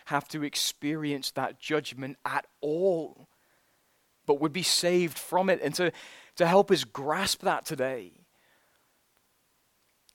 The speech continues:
I want to show you all what that meant for Jesus from a human perspective. And then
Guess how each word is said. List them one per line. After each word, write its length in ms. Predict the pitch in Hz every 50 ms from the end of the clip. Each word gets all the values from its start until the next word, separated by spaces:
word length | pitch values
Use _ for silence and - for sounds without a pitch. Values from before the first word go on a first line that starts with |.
| _ -
I 60 | 107
want 160 | 131 180 220
to 60 | 233
show 400 | 220 - - - - 185 190 190
you 220 | 202 180 180 170 156
all 200 | 156 139 120 117
what 220 | 127 151 156 -
that 200 | - 156 143 -
meant 360 | 143 143 143 143 143 139 - _ _ _ _ _ -
for 160 | - - 156
Jesus 500 | 131 - 135 151 156 147 139 135 127 -
from 220 | - - 139 139
a 300 | 143 143 139 131 127 127 - _ _ _ _ _ _
human 480 | - - - - 170 170 170 170 170 151
perspective. 880 | - 147 - - - 117 107 101 _ - 123 92 80 - - - - - _ _ _ _ _ _ _ _ _ _ _ _ _ _ _ _ _ _ _ _ _ _ -
And 120 | 110 120
then 220 | 131 156 185 196